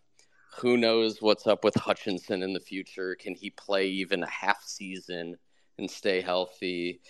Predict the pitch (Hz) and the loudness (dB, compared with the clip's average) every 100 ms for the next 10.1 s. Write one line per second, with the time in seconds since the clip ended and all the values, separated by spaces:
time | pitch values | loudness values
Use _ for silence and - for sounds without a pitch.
0 | - _ - 95 90 107 107 104 98 - | -20 _ -4 -2 -2 -2 0 4 4 2
1 | - - 107 110 107 107 101 101 110 98 | 0 4 6 4 2 0 -2 -2 0 0
2 | 98 - 95 98 82 98 92 95 92 92 | 0 -2 0 0 4 2 2 0 0 0
3 | 90 90 - 87 87 87 - 85 - 95 | 0 -2 -2 -2 -2 -4 -4 -6 -2 2
4 | 92 90 - 85 82 - - 90 87 - | 6 6 4 0 -4 -12 -4 -2 -2 -2
5 | 92 95 95 98 92 90 87 90 90 90 | -2 0 0 -2 -2 -2 -4 -6 -8 -8
6 | 85 _ 101 - 98 - 80 - 98 90 | -10 _ -16 -8 -8 -8 -16 -8 -6 -4
7 | 82 95 90 - 82 82 - - 85 85 | -4 -6 -8 -6 -8 -8 -14 -10 -6 -6
8 | 82 80 87 85 90 _ _ _ _ _ | -6 -6 -6 -10 -14 _ _ _ _ _
9 | _ - 110 113 113 117 117 113 113 110 | _ -6 0 2 4 4 4 6 6 4
10 | 113 | 2